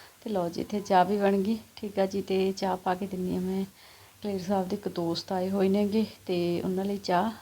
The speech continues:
ਕਿਉਂਕਿ ਅੱਜ ਬਰਾਤ ਜਾਣਾ ਸੀ ਇਹਨਾਂ ਨੇ, ਤਾਂ ਕਰਕੇ ਮੈਂ ਕਿਹਾ, "ਫਿਰ ਵੀ ਮੈਂ ਬਾਅਦ ਦੇ ਵਿੱਚ ਹੀ ਚਾਹ ਪੀਊਂਗੀ, ਹਾਂ, ਸੌਰੀ, ਖਾਣਾ ਖਾਊਂਗੀ।" ਤੁਸੀਂ ਦੇਖ ਸਕਦੇ ਹੋ, ਸਾਹਮਣੇ ਮੇਰੀ ਪਲੇਟ ਐਵੇਂ ਹੀ ਪਈ ਸੀ। ਇੱਥੇ ਕਲੇਰ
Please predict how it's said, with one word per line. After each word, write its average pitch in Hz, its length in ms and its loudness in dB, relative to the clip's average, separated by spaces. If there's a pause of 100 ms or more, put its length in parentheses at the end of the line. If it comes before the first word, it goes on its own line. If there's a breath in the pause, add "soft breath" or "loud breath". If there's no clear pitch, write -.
(140)
ਕਿਉਂਕਿ 190 260 0
ਅੱਜ 185 220 -2
ਬਰਾਤ 175 320 0
ਜਾਣਾ 175 280 2
ਸੀ 180 120 -6
ਇਹਨਾਂ 196 180 0
ਨੇ, 247 120 2 (680 loud breath)
ਤਾਂ 175 180 0
ਕਰਕੇ 190 300 -2
ਮੈਂ 190 180 -2
ਕਿਹਾ, 202 200 -8
"ਫਿਰ 180 240 -2
ਵੀ 185 100 -2
ਮੈਂ 185 320 2
ਬਾਅਦ 175 320 0
ਦੇ 202 80 -2
ਵਿੱਚ 185 280 -4
ਹੀ 185 60 -4
ਚਾਹ 180 240 4
ਪੀਊਂਗੀ, 185 480 0 (1080)
ਹਾਂ, 180 200 6
ਸੌਰੀ, 170 360 2 (140)
ਖਾਣਾ 185 300 2
ਖਾਊਂਗੀ।" 180 400 2 (420 loud breath)
ਤੁਸੀਂ 220 160 -2
ਦੇਖ 180 240 0
ਸਕਦੇ 196 300 -2
ਹੋ, 202 60 -4
ਸਾਹਮਣੇ 190 340 2
ਮੇਰੀ 190 180 2
ਪਲੇਟ 180 400 0
ਐਵੇਂ 180 260 0
ਹੀ 202 140 0
ਪਈ 170 200 0
ਸੀ। 185 120 -2
ਇੱਥੇ 196 200 -8
ਕਲੇਰ 185 260 -4